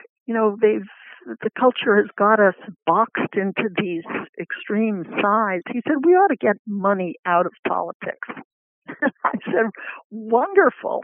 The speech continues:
That's, uh, a very good idea." So the two extremes can really agree that, that it shouldn't have the, the force it does. Also, on the environment, this man became an environmentalist,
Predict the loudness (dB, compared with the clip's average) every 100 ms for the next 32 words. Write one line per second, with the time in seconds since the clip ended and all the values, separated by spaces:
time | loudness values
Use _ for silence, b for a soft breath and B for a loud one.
0 | -10 -2 2 2 -2 -8 -2 2 4 2
1 | -4 _ _ -4 -2 0 0 0 0 0
2 | -4 -8 -8 -10 -14 _ _ -4 0 0
3 | -2 _ _ -20 -20 -20 -20 -16 -6 -2
4 | -2 -2 -4 -6 -2 -2 -2 -4 -4 -2
5 | -2 -4 -8 -4 0 0 -2 -12 _ -10
6 | -8 -8 -10 -18 -14 -10 -10 -8 -6 -4
7 | -2 0 -2 -4 -14 _ _ _ -12 -6
8 | -2 -2 -4 -8 -4 -4 -4 -10 -20 B
9 | B B B B _ _ _ -4 -2 -4
10 | 0 4 4 4 0 -4 -4 2 4 4
11 | 2 2 2 0 -4 -6 -6 -6 -4 0
12 | 0 0 -4 -4 0 2 2 -2 -6 -4
13 | 0 0 0 -2 -10 -20 -14 -10 -10